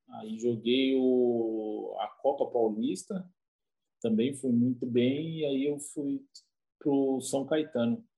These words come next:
Aí do São Caetano eu não joguei, né? Mas aí eu, na, antes do final do ano, na, na época da Copa Paulista, é, por eu não estar sendo aproveitado,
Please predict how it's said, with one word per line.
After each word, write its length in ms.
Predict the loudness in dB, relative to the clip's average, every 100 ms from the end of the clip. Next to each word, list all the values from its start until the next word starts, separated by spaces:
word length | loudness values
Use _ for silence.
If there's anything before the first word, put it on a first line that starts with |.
| _ _ _ _ _ _ _ _ _ -12
Aí 160 | -8 -8
do 120 | -8
São 220 | -6 -6
Caetano 880 | -4 -6 -4 -2 0 0 -2 -6 -10 -6
eu 240 | -4 -4 _ _ _ _ _ -12
não 320 | -6 0 0
joguei, 460 | 2 0 0 -4 -6
né? 180 | -8 -12 _ _ _ _ _ -18 -12
Mas 320 | -10 -6 -4
aí 480 | -2 0 0 2 2
eu, 280 | 2 0 -6 _ _ _ _ -6
na, 420 | -2 -2 -2 -6 -12 -8
antes 220 | -2 -2 0
do 120 | -2
final 320 | 0 0 2
do 140 | 2
ano, 360 | 2 0 -4 -10 _ _ _ _
na, 300 | -4 0 0
na 160 | 0 -2
época 240 | -2 -4
da 160 | -2 -4
Copa 300 | -4 -8 -8
Paulista, 760 | -4 -2 -2 -2 -4 -6 -8 -10 _ _
é, 260 | -10 -8 -10 _ _ _
por 160 | -2 2
eu 100 | 4
não 280 | 4 2
estar 260 | 0 -2 -6
sendo 340 | -6 -2 0
aproveitado, 960 | 0 -2 -2 -2 -4 -2 -2 -2 -6